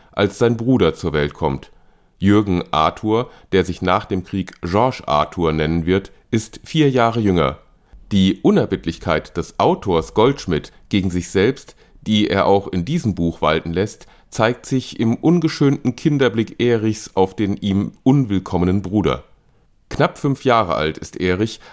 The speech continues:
als die Eltern ihn mit zwei Stricknadeln in den erhobenen Fäusten neben dem Bett seines kleinen Bruders ertappen.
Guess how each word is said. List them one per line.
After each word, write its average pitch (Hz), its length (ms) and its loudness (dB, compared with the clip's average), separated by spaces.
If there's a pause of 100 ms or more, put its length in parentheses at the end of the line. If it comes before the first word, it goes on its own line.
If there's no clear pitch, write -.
(120)
als 101 240 -2
die 98 100 -2
Eltern 113 380 0
ihn 110 320 2
mit 101 180 -2
zwei 104 300 0
Stricknadeln 80 840 -2
in 92 120 0
den 92 140 2
erhobenen 117 600 0
Fäusten 113 640 -2
neben 98 240 2
dem 87 180 2
Bett - 280 0
seines 92 400 -2
kleinen 95 320 0
Bruders 95 440 -2
ertappen. 78 520 -6